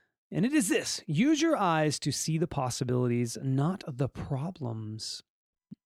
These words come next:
So this is a good question for you. Are you, are you one that sees more problems than possibilities? <clears throat> Uh,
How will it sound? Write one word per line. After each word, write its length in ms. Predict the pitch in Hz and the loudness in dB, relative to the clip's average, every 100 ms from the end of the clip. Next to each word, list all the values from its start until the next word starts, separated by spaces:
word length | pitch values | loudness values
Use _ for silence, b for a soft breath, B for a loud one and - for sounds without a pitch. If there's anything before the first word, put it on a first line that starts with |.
| _ _ _ - _ _ _ _ | _ _ _ -20 _ _ _ _
So 360 | - - 123 113 | -12 -4 -2 -2
this 280 | 113 165 - | 0 -2 0
is 240 | 226 - | -2 -2
a 60 | 147 | -2
good 200 | 110 127 | 0 -2
question 580 | - 143 131 143 139 131 | 0 0 0 0 0 -2
for 220 | - 139 | -2 0
you. 380 | 135 196 220 143 | 2 2 2 2
Are 180 | 139 | 2
you, 840 | 131 123 135 143 143 143 139 139 139 | 0 2 2 4 4 4 2 0 -2
are 140 | 143 143 | -4 0
you 220 | 147 170 | 2 2
one 340 | 151 160 160 160 | 4 4 4 2
that 180 | 151 | 2
sees 680 | - - 160 160 156 127 - _ _ _ _ | 0 0 2 4 2 0 -6 _ _ _ _
more 280 | 139 131 135 | -2 0 0
problems 1300 | - - - 151 147 147 170 214 262 269 - - - _ _ _ _ - | 0 -4 0 2 4 2 2 2 2 2 0 -6 -8 _ _ _ _ -4
than 200 | 180 185 | -2 -2
possibilities? 1040 | - 196 - 180 185 190 208 277 - - _ _ | 0 -2 0 2 4 4 4 0 -4 -12 _ _
<clears throat> 600 | 190 - - 202 175 117 - _ _ _ _ _ _ - _ b b b b b _ _ | -12 -8 -2 0 2 0 -6 _ _ _ _ _ _ -16 _ b b b b b _ _
Uh, 380 | 123 123 131 135 | -2 0 2 2